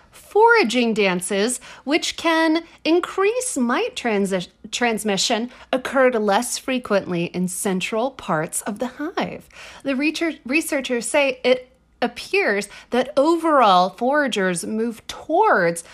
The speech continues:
the periphery of the nest, while young nurse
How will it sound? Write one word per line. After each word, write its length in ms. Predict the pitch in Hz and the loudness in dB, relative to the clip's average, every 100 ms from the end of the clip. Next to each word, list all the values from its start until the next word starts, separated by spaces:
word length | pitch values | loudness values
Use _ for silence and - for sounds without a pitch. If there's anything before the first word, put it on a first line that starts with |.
| - - | -8 2
the 300 | 233 220 - | 6 6 4
periphery 760 | - 240 269 254 202 175 175 - | -4 -2 -2 -2 -2 0 -2 0
of 360 | 240 302 294 | 2 2 0
the 100 | 320 | -2
nest, 640 | 277 262 175 180 - - - | 0 2 2 2 -4 -8 0
while 280 | 233 220 220 | 4 4 4
young 480 | 208 240 269 262 | 0 -2 0 0
nurse 480 | 254 294 240 220 - | 0 0 -2 -4 -6